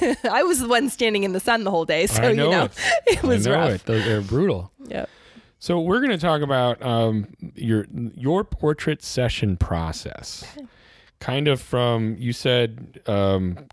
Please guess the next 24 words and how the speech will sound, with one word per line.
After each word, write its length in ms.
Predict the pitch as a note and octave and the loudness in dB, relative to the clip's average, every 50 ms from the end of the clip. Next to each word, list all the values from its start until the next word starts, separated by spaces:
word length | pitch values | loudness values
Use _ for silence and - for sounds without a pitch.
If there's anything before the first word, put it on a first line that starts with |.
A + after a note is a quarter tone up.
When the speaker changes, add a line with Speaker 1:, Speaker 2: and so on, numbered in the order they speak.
| - - | -10 -4
Speaker 2:
like, 260 | - A2 G#2 G2+ - - | -2 0 0 -2 -4 -4
from 460 | - B2 A#2+ A#2 A2+ G#2+ G2 - - _ _ - | -2 -2 0 0 0 0 -2 -4 -8 _ _ -10
booking 560 | C#3 A#2 D3 F3 F3 - F3+ E3 E3 E3 E3 D#3+ - - | -2 0 0 0 2 0 0 0 0 0 -2 -4 -6 -14
Speaker 1:
Mm-hmm. 160 | G#3 G3 A#3 F4+ - _ _ _ - - _ _ _ _ _ - | -18 -18 -18 -20 -20 _ _ _ -20 -20 _ _ _ _ _ -4
Speaker 2:
all 160 | A2+ B2+ C#3 | -2 -2 0
the 80 | C#3 C3 | 0 0
way 340 | B2+ A#2+ A#2+ A2+ A2+ A2 A2 - - - - | 2 2 2 2 2 0 -2 -4 -10 -10 -4
to 380 | - A2 G#2+ G#2 G#2 G#2+ - - - - | -2 0 0 0 0 -2 -4 -10 -12 -8
in-person 480 | - B2+ B2+ A#2+ A#2+ A2+ A2 - A2+ G2 | -6 -4 -2 0 -2 -2 -2 -2 -4 -2
sales. 560 | - - E2 D#2+ E2 F2 F#2+ - - - - _ _ _ _ - _ _ _ _ _ _ - | -2 0 0 0 0 -2 -4 -6 -12 -18 -20 _ _ _ _ -20 _ _ _ _ _ _ -6
Let's 260 | - A#2 C#3+ F3+ - | -2 0 0 0 -2
just 340 | - - B3+ A3+ - - _ | -2 -2 -2 -2 -4 -6 _
go 440 | - D#3 D3+ D3 D3+ D3+ D3+ D3 - - _ _ _ _ _ _ _ _ _ _ _ _ _ _ | -2 0 2 2 2 2 0 -2 -6 -12 _ _ _ _ _ _ _ _ _ _ _ _ _ _
through 300 | - - - B2+ A2+ G#2+ | -12 -4 0 2 2 2
that. 400 | F2 C#2+ - - - - - - - - - - G3 | 0 -2 -6 -8 -14 -16 -18 -20 -20 -18 -14 -10 -10
Speaker 1:
Okay. 240 | G3 - G3 G#3+ - | -8 -6 -6 -4 -2
Speaker 2:
First 220 | A#3 C4+ - - | -2 -2 -2 -2
of 60 | F3+ | 0
all, 100 | D3 C3 | 0 2
let 100 | B2+ C#3 | 2 0
me 100 | D3 D3 | 0 0
ask 180 | C3+ C3 - - | 0 0 -2 -2
you 40 | C3 | -2
this. 280 | B2 B2+ G2+ - - | 0 0 -2 -2 -6